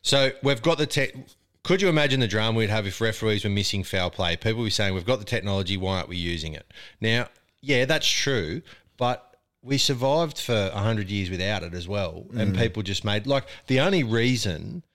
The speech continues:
Speaker 1: if you stopped showing the thing a hundred million times in slow-mo peop-, and showed it at fast pace, people are like, "Oh, yeah, wasn't a try. Oh, yeah, it was a try." Like, i-, if you look at it at full speed, like the referee does,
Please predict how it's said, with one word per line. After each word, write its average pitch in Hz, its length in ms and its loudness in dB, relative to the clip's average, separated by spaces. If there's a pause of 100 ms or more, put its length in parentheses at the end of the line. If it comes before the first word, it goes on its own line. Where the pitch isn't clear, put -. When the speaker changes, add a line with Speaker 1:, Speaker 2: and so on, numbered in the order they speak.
(100)
Speaker 1:
if 135 200 -2
you 190 100 2
stopped - 400 2
showing 123 400 4
the 107 60 2
thing 107 260 2
a 92 60 2
hundred 107 340 -2
million 92 300 0
times 95 560 -2
in 107 180 -2
slow-mo 101 720 0 (400)
peop-, 120 240 2
and 120 160 2
showed 127 240 4
it 113 100 2
at - 240 -4
fast 101 300 -2
pace, 104 240 0
people 113 300 -2
are - 20 2
like, 110 180 2
"Oh, 147 140 2
yeah, 120 200 0 (380)
wasn't 120 280 0
a - 20 -2
try. 110 340 0 (120)
Oh, 120 80 2
yeah, 110 160 4
it 110 100 -2
was 113 180 0
a 113 60 -4
try." 98 300 -2 (260)
Like, 135 300 -2 (480)
i-, 156 140 -2 (380)
if 156 220 2
you 180 140 2
look 208 200 0
at 190 80 4
it 160 100 2
at - 200 -4
full 123 240 0
speed, 98 640 -2
like 117 260 0
the 107 80 0
referee 104 520 0
does, 90 400 -6